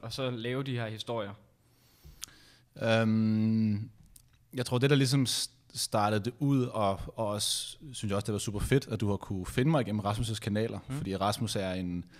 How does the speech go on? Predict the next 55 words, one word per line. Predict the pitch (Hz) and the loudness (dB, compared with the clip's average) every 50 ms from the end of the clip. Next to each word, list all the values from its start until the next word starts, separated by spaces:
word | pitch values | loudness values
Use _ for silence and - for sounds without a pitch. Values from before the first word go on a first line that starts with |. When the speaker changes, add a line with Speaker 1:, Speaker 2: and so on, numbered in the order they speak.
| - - - - - - - _ _ | -20 -20 -20 -20 -20 -20 -20 _ _
Speaker 2:
er | 107 | -14
blevet | 95 - 95 95 98 - | -8 -4 -4 -4 -4 -4
en | - 95 85 85 | -6 -8 -2 0
ven | 98 113 131 135 | 2 4 4 6
nu, | 131 131 131 120 | 4 4 2 2
som | - - 110 104 | -2 -2 0 0
jeg, | 101 98 95 95 95 90 90 | 2 2 2 2 0 0 -2
øh, | 85 85 | -4 -4
holder | 87 - 101 92 | -4 -2 -2 0
meget | 92 95 104 120 120 117 117 | 2 2 2 4 4 4 2
af, | 113 | 2
og | 104 | 0
har | 98 | -4
kunne | 98 - 104 92 | -4 -4 -2 -2
lave | 98 107 107 | 0 0 0
rigtig, | 107 104 - 110 | 0 -2 0 0
rigtig | 104 104 104 | 0 0 0
mange | 98 104 104 | 0 0 -2
ting | - - 156 147 139 | 0 -2 -2 0 0
med. | 107 104 101 104 - - | -2 -4 -4 -4 -8 -10
Og | - 104 | -8 -6
vi | 107 | -4
kunne | 104 104 | 0 0
hjælpe | 104 113 120 120 | 2 2 4 4
hinanden | 131 113 104 101 | 4 2 2 2
dengang | 110 107 104 104 101 104 113 113 - - | 0 -2 0 0 0 -2 -2 -6 -8 -6
i, | 117 107 101 101 98 | -4 -4 -2 -2 -2
øh, | 95 95 92 90 90 87 87 - - - | 0 0 -2 -2 -2 -4 -6 -8 -10 -12
i | 104 | -8
Guldtuben, | - 120 117 113 - - 120 113 101 98 110 - | -4 -2 -2 -2 -2 -2 -2 -2 -2 -4 -6 -4
der | 110 | -6
i | 104 | -6
to | - - 110 | -4 -6 -6
tusind | 101 101 104 | -4 -4 -4
og | - | -4
atten, | 90 90 87 - 104 104 - - - | -4 -4 -2 -2 -4 -6 -8 -8 -6
Speaker 1:
Mhm. | 127 135 131 120 117 120 - - _ _ _ | -4 -4 -4 -4 -8 -10 -16 -20 _ _ _
Speaker 2:
hvor | 110 107 | -2 0
jeg | 107 | 2
nævnte | 104 107 113 117 113 | 2 4 4 2 2
for | - 110 107 | 2 2 2
ham, | 110 110 104 | 2 2 2
jeg | 98 101 | 2 2
var | 101 | 2
også | 101 107 - - 117 120 - | 2 2 2 0 -2 -2 0
nomineret | 107 104 101 98 98 107 127 135 123 104 | -2 -2 0 0 2 4 6 6 6 6
der, | 107 107 104 98 90 | 4 4 2 2 -2
men | 92 92 101 95 | -4 -4 -4 -2
jeg | 95 | -2
vidste | 101 113 107 - | -2 -2 -2 -2
godt, | - 98 101 95 - - | -2 -2 -4 -4 -4 -8
jeg | 87 82 | -8 -8
ville | 78 90 | -8 -8
ikke | 85 95 | -6 -4
vinde. | 98 104 107 123 139 | -2 0 2 0 0